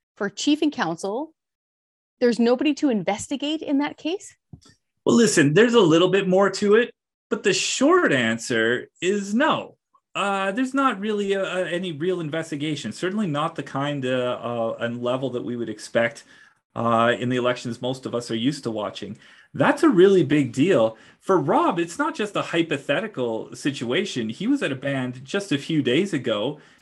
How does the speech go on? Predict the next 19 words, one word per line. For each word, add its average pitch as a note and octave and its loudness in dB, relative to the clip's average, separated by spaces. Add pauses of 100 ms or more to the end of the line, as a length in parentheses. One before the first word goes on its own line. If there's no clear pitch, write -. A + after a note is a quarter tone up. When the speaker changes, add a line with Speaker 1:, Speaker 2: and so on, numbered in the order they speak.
(100)
Speaker 2:
He F3 -4
saw C#3 2
people D3 0
lining D3+ -2
up E3 -6
at C#3+ -8
the B2+ -6
gas, C#3+ -4
uh, B2 2
station B2 -4
at B2 -8
the, A#2+ 0
uh, A2+ 2
First B2 0
Nation, B2+ -6 (400)
uh, D#3+ 6
because F3+ 4
the F3+ 2
candidates D3 0